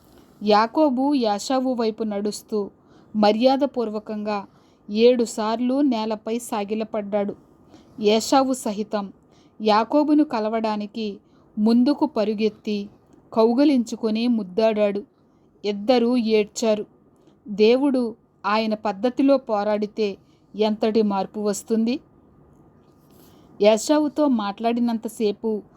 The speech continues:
నీ సేవకుడు అని తనని, నా ప్రభువు అని తన సహోదరుని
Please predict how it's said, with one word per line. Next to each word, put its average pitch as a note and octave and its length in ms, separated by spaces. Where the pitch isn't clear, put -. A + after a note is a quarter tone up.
నీ A#3+ 240
సేవకుడు G#3+ 800
అని G#3+ 200
తనని, G3+ 580
నా A#3 220
ప్రభువు A3 640
అని G#3+ 200
తన A3 260
సహోదరుని G#3 920